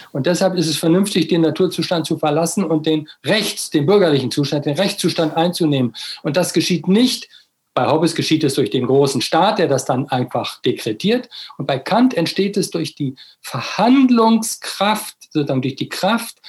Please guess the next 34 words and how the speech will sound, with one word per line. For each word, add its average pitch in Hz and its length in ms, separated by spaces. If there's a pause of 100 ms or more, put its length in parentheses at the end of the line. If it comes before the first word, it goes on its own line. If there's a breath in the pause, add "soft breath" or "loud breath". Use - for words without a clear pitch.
(180 loud breath)
aus 147 140
der - 120
Verhandlung 190 680 (140)
aller 196 240
Individuen, 202 580 (220 loud breath)
die 117 100
miteinander 175 720
darum 135 280
ringen. 208 440 (400 loud breath)
Und 139 120
das 147 120
fällt 185 180
nicht 151 100
vom 120 200
Himmel. 208 440 (440 loud breath)
Und 160 140
das 156 160
wird 185 100
auch 135 120
nicht 156 180
irgendwo 160 380
von 156 180
irgendjemandem 143 520
einfach 135 320
hingebaut, 170 840 (280 loud breath)
sondern 156 340
das 143 260
wird 196 340
Schritt 220 280
für 202 120
Schritt - 280
erarbeitet. 131 640
Und 127 180
das 175 220